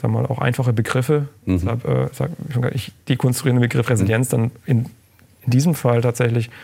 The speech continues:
Speaker 1: auf dann, ähm, mehr oder weniger auf die Begriffe Speicher und Dimensionierung von Speichern und wo sollen sie hin.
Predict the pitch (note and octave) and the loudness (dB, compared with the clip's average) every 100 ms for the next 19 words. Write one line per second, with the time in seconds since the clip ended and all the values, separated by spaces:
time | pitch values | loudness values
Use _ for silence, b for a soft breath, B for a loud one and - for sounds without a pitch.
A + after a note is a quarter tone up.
0 | B B B C3+ B2 - - - A2+ A2+ | B B B -2 -2 -2 -8 -2 0 2
1 | A2+ C3 A2+ A2 A2 A2 A2+ D3+ C3 A#2 | 0 0 0 0 0 -2 -4 -6 -2 0
2 | A#2 A#2+ A2+ B2+ A#2 B2+ A#2 B2 A#2 A#2 | 0 0 0 -2 -2 -2 -2 0 0 0
3 | A2 B B - - - - A2+ D3 D#3+ | -2 B B -12 -6 -2 -2 0 0 0
4 | C3 A#2 B2 A#2+ B2 A#2+ C3+ C#3 - C3 | 0 2 2 2 2 2 2 0 -2 -4
5 | - B2+ B2 B2+ C3 G#2+ A2 A2+ A2 G#2+ | -2 -2 0 -2 0 0 2 2 2 2
6 | G#2+ G2 | 2 0